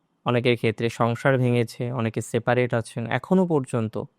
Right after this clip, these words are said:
বহু জাতক জাতিকা আছেন belonging from Libra, তারা দেখবেন সেপারেট আছেন। হয়তো ডিভোর্সটা হয়নি, finalization of the divorce হয়নি, but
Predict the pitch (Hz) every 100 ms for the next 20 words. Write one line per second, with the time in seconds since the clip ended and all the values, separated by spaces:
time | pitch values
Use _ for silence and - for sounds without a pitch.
0 | _ - 139 185 180 156 151 135 123 117
1 | 113 110 104 - 113 107 110 127 127 123
2 | 123 - 120 113 110 107 113 113 113 -
3 | _ _ _ _ _ _ - 117 120 120
4 | 113 120 117 113 107 104 110 113 - -
5 | 123 _ _ _ _ _ _ - 123 127
6 | 123 135 147 - 143 135 123 113 117 170
7 | _ _ _ _ 131 131 139 139 135 139
8 | 131 - 139 127 127 120 117 127 120 -
9 | - 110 107 123 202 _ _ _ _ _
10 | _ - 135